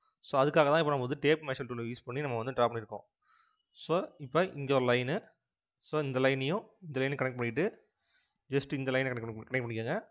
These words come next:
So, இங்கே ஒரு லைன் ஜாயிண்ட் ஆகுது. So, அப்புறம்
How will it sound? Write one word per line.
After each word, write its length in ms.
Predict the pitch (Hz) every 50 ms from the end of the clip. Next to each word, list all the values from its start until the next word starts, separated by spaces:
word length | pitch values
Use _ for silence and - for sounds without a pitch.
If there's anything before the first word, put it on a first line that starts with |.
| _ _ _
So, 120 | - - 139 131
இங்கே 240 | 127 131 123 135
ஒரு 140 | 139 127 117 117
லைன் 180 | 120 123 123 123 120
ஜாயிண்ட் 260 | 123 120 123 120 117
ஆகுது. 240 | 110 110 113 147 190 - _ _ _ _ _ _ _ _ _ _ _ _ _ _ _ _ _ _ _ _ _
So, 80 | - 165 151
அப்புறம் 320 | 139 135 143 170 202 427